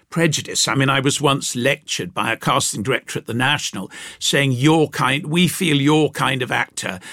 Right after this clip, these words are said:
is happier in the West End." And that was when the director had asked for me. And I thought, "Well, y-, you know, if the director asks for me and I don't get the job, I, I better try something different." And so I went to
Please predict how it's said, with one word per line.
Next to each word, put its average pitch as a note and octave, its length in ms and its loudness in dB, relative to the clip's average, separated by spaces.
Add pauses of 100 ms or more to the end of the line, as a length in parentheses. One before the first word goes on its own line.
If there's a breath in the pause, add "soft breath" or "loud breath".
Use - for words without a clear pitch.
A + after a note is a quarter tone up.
(180 loud breath)
is - 260 -2
happier C3+ 400 0
in B2+ 120 0
the B2+ 60 0
West B2+ 400 0
End." D3 560 -2 (260 loud breath)
And C#3 120 2
that - 140 0
was - 140 0
when C3 180 2
the B2+ 100 0
director C#3+ 580 0
had C3 160 2
asked G3+ 380 2
for G#2+ 100 -8
me. A1 280 -12 (500 loud breath)
And C3+ 180 -2
I C3+ 140 2
thought, C#3+ 220 2
"Well, C#3 340 2
y-, - 180 -8
you C#3+ 220 -2
know, B2+ 140 0
if B2 180 -2
the D3 100 -4
director D#3 460 0
asks F#3 320 2
for - 100 -12
me F#2+ 120 -8
and A2+ 120 -2
I A2+ 80 0
don't D3 240 -2
get - 200 -8
the A#2 80 -10
job, D3+ 640 -2 (360 loud breath)
I, C3 320 -2
I C#3+ 60 -4
better D#3 300 0
try E3+ 260 0
something D3+ 420 -2
different." - 600 -2
And C3+ 120 -2
so C3+ 320 2 (320 loud breath)
I B2+ 200 0
went C#3+ 320 0 (100)
to A2 240 0